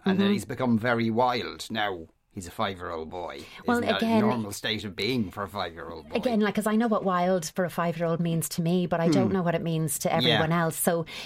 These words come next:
Speaker 2: it really depends. If, if you've a, a child who at three and four was quite placid and laid back, and suddenly their behaviour has changed, it can seem like a dramatic change.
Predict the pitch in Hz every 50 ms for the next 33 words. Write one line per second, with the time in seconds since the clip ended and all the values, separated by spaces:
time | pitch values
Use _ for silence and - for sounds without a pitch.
0 | - - 202 196 196 208 208 208 196 190 190 - 185 180 170 170 160 180 170 156
1 | - - 202 196 208 196 185 190 180 175 170 165 165 160 - 170 170 - - 185
2 | 180 190 196 190 - 202 185 175 - - - 175 170 170 165 151 - - 180 165
3 | 165 160 160 160 - - - 147 - - - - - 185 185 190 185 - - 185
4 | 196 190 175 180 180 180 147 147 147 143 143 139 139 - - 165 165 160 - -
5 | 156 147 143 - - - 175 175 208 277 285 254 208 160 143 123 127 160 151 151
6 | 170 156 156 156 151 143 - 151 143 151 151 - - - 156 147 147 139 - -
7 | 180 - - 165 156 - - 175 170 165 165 156 156 170 160 - 160 156 156 147
8 | 147 143 - 147 - - - 160 147 139 139 143